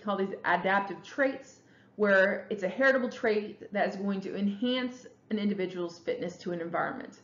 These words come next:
Okay, so again, your fitness is how many offspring you can have. If you are really well adapted to your environment, you're going to be able to survive, you're going to be able to thrive and have a lot of offspring.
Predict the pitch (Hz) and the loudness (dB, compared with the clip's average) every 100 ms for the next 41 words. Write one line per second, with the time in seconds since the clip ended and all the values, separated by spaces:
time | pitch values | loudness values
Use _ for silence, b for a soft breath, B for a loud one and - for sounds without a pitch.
0 | b b b b 208 196 196 190 185 247 | b b b b 2 2 4 4 8 10
1 | 247 233 196 - 262 240 247 240 - - | 10 8 4 4 4 6 4 2 -4 2
2 | 190 175 - 208 202 - 202 196 - 202 | 4 2 2 2 4 6 6 6 2 2
3 | 190 185 196 262 254 254 - B B B | 2 0 2 6 8 6 2 B B B
4 | - 190 196 214 233 233 226 196 180 180 | -2 0 2 4 6 8 8 10 8 8
5 | 220 269 262 233 233 220 214 208 214 202 | 6 6 8 8 8 8 8 6 2 -4
6 | - 180 175 214 262 254 247 240 - 202 | 0 0 2 6 6 8 6 2 0 -2
7 | 196 190 190 185 180 170 175 165 - 190 | 0 0 0 0 2 2 0 -6 -2 4
8 | 233 240 233 214 175 175 165 - 170 165 | 8 8 8 4 2 -2 -4 -2 -2 -2
9 | 175 - 220 214 208 196 196 175 180 170 | -6 0 4 6 6 6 2 -4 -4 -2
10 | 175 165 160 165 180 185 - - - | -2 -2 -2 2 2 0 -6 -10 -10